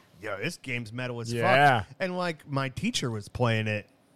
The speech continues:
Speaker 1: at school and shit, and I was like, "Fuck yeah."
Speaker 2: Hell yeah.
Speaker 1: That
Speaker 2: I
Speaker 1: might have
Speaker 2: remember my
Speaker 1: been
Speaker 2: cousin
Speaker 1: a
Speaker 2: introduced
Speaker 1: feminist made that, actually, 'cause you got pigs running, pig people running
Speaker 2: Yeah,
Speaker 1: around
Speaker 2: there,
Speaker 1: in
Speaker 2: there
Speaker 1: the
Speaker 2: was a
Speaker 1: strip
Speaker 2: lot
Speaker 1: club.
Speaker 2: going on there.
Speaker 1: Fucking chicks in
Speaker 2: Oh.
Speaker 1: bikinis and shit. So
Speaker 2: Yeah.
Speaker 1: how are the cigars tasting? Mine needs a little touch up.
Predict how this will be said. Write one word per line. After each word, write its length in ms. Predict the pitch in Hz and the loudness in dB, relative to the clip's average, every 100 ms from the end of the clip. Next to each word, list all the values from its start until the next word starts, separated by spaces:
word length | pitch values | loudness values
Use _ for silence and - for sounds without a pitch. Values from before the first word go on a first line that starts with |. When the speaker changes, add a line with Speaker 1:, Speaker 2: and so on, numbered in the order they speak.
| _ | _
Speaker 1:
at 240 | 135 131 127 | -8 -8 -8
school 420 | - 175 185 127 | -2 0 2 0
and 100 | 110 | -6
shit, 320 | - 120 110 | -6 -6 -4
and 80 | 135 | -4
I 60 | 160 | -4
was 140 | 127 | -6
like, 180 | 117 101 _ _ _ _ - | -10 -14 _ _ _ _ -18
"Fuck 240 | - - | -16 -12
yeah." 80 | - - - - - | -12 -12 -14 -16 -14
Speaker 2:
Hell 220 | 147 156 | -12 -12
yeah. 420 | - 160 - - 123 _ _ _ - | -12 -12 -12 -16 -20 _ _ _ -12
Speaker 1:
That 80 | 269 _ - - - - - | -12 _ -20 -20 -20 -20 -14
Speaker 2:
I 40 | - | -6
Speaker 1:
might 80 | 220 151 | -2 0
have 80 | |
Speaker 2:
remember 140 | 151 - - | -2 -6 -8
my 120 | 120 | -6
Speaker 1:
been 80 | 135 | -2
Speaker 2:
cousin 220 | 131 117 | -2 -2
Speaker 1:
a 60 | 120 | -6
Speaker 2:
introduced 420 | 170 110 98 - | -8 -10 -12 -12
Speaker 1:
feminist 20 | |
made 180 | 110 101 | -12 -8
that, 160 | 104 104 | -6 -4
actually, 320 | 127 - 104 | -6 -8 -10
'cause 180 | 110 101 | -8 -6
you 80 | |
got 220 | 113 101 - | -6 -8 -6
pigs 320 | 127 131 120 | -6 -6 -4
running, 340 | 135 135 135 123 | -2 -2 -2 -4
pig 300 | 139 147 147 | -6 -6 -6
people 300 | 165 160 156 | -4 -2 -2
running 240 | 156 160 | 0 0
Speaker 2:
Yeah, 60 | 113 | 0
Speaker 1:
around 60 | 117 | 0
Speaker 2:
there, 80 | 156 | 0
Speaker 1:
in 40 | |
Speaker 2:
there 60 | 143 | 0
Speaker 1:
the 40 | 165 | -2
Speaker 2:
was 40 | 160 | 0
a 60 | 127 | -2
Speaker 1:
strip 60 | |
Speaker 2:
lot 120 | 117 107 | 0 0
Speaker 1:
club. 120 | 92 | -2
Speaker 2:
going 240 | 107 95 | -6 -6
on 160 | 92 92 | -8 -8
there. 200 | 90 92 - | -8 -10 -14
Speaker 1:
Fucking 360 | - 117 113 104 | -20 -20 -20 -16
chicks 300 | - 135 - | -16 -14 -14
in 60 | 113 | -14
Speaker 2:
Oh. 20 | |
Speaker 1:
bikinis 500 | - 127 131 151 151 | -14 -14 -12 -12 -10
and 120 | 160 151 | -10 -6
shit. 280 | 180 180 - - | -2 -2 -4 -12
So 160 | - 120 | -2 0
Speaker 2:
Yeah. 80 | 220 | 2
Speaker 1:
how 100 | 180 | 0
are 120 | 175 | -2
the 120 | 131 | -4
cigars 400 | 107 104 101 98 | -8 -12 -12 -16
tasting? 380 | - 110 - 113 | -14 -16 -14 -12
Mine 200 | 123 143 | -10 -10
needs 200 | 143 123 | -16 -14
a 40 | |
little 160 | 120 107 | -12 -12
touch 300 | - 110 - | -10 -12 -12
up. 120 | 95 | -20